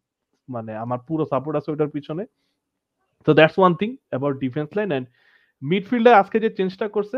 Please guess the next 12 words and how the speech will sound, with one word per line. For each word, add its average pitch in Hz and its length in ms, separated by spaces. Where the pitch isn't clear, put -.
মদ্রিচকে 170 920
বসায় 151 480
হচ্ছে 170 180
কামাভিঙ্গাকে 160 580
নামানো 151 320
হয়েছে। 156 240
আহ, - 840
এটা 156 420
আমার 156 160
মতে 151 420
খুবই, 139 720
আহ, 113 480